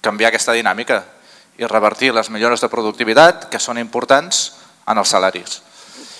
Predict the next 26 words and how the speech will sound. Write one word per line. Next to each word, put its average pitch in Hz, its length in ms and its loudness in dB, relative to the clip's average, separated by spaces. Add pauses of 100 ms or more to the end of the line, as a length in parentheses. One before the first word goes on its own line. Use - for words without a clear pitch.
(260)
I 123 80 -14
després 123 400 -4
també, 143 400 4
eh, 107 320 0 (480)
jo 107 120 -4
també 120 200 -4
estic 127 180 -6
a 117 60 0
favor 147 380 4 (140)
d'establir 123 1160 0
criteris 123 440 -4
comuns 160 680 -4
a 113 160 -2
nivell 120 480 -2
europeu 143 560 2 (460)
en 120 100 -2
relació 135 540 2 (140)
amb, 113 280 -6
amb 117 160 -4
dues 131 240 -2
coses, 104 240 -6
amb, 101 240 -10
amb 107 160 -2
el - 60 -8
salari 120 260 2
mínim 165 300 -6